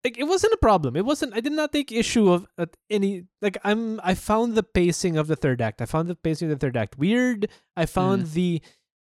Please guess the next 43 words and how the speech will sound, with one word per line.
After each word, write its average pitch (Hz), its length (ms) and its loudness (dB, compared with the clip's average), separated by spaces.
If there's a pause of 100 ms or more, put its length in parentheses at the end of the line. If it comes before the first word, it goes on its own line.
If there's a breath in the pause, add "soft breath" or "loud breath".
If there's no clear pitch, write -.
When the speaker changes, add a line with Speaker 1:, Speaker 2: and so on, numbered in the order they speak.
(140)
Speaker 1:
I 180 100 4
liked 175 400 2
the 156 140 2
Samoa 143 580 2
theme. 262 720 -2 (920)
I 147 120 2
love, 151 320 4
I 180 100 0
like 160 240 0
the 156 100 0
way 151 180 2
that 151 200 -2
they 143 140 2
pulled 139 260 -2
it 135 80 0
off. 202 160 0
It 170 160 -8
was 139 180 0
weird 240 540 0
because 165 640 0
of, 135 420 0 (160)
uh, 113 800 0 (680)
the 147 60 2
way 139 140 4
that 143 160 2
they 135 100 2
just 135 260 -2
basically 131 560 -2
shut - 380 -4
down 139 240 2
all 135 180 0
the 127 140 -2
guns. 147 360 0
The 160 100 0
suspension 190 640 0
of 170 80 -4
disbelief 160 440 -2
you 165 80 -2
need 156 160 0
in 143 100 0
this 135 140 -2
movie 143 360 0
is 135 340 -4